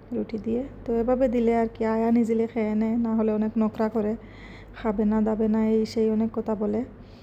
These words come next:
তো এভাবে দিলে আর কি আর বেজাল করে না, খেয়ে নেয়। তো ওরা খেয়ে নিয়ে, নিয়েছে। আর সকাল হলে আয়ান কিন্তু হুলস্থুল করে ফেলে, "মাম্মা লেট হয়ে যাচ্ছে, মাম্মা লেট হয়ে যাচ্ছে", এমন করে আর কি আমাকে পাগল বানিয়ে দেয়।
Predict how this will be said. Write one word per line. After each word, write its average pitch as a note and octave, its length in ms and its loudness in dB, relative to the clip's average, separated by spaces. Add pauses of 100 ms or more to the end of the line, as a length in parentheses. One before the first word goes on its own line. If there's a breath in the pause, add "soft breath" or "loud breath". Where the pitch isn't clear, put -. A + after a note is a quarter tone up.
(200 loud breath)
তো A#3+ 80 2
এভাবে A#3+ 300 4
দিলে A3+ 240 4
আর A3 120 4
কি A3 120 -2
আর G#3+ 100 2
বেজাল A3 300 2
করে G#3 220 0
না, G#3 220 0
খেয়ে G#3 220 -2
নেয়। G#3+ 180 2 (1800 loud breath)
তো B3+ 80 -2
ওরা B3 140 4
খেয়ে B3 280 4
নিয়ে, B3 400 2
নিয়েছে। A#3 540 2 (160)
আর A3 320 0
সকাল A3+ 340 -2
হলে C4 220 2
আয়ান A#3+ 380 4
কিন্তু A#3+ 240 0
হুলস্থুল A3 400 0
করে A3 220 -2
ফেলে, G#3 220 -2 (420 loud breath)
"মাম্মা A#3+ 200 2
লেট B3+ 200 2
হয়ে B3+ 160 4
যাচ্ছে, B3+ 240 -2
মাম্মা B3 260 2
লেট A#3+ 240 0
হয়ে A#3+ 100 2
যাচ্ছে", A#3 240 -2
এমন A3+ 200 0
করে A#3 200 0
আর A3+ 80 2
কি A#3 100 -4
আমাকে A3 220 0
পাগল A3+ 300 0
বানিয়ে G#3+ 280 0
দেয়। A3+ 140 -2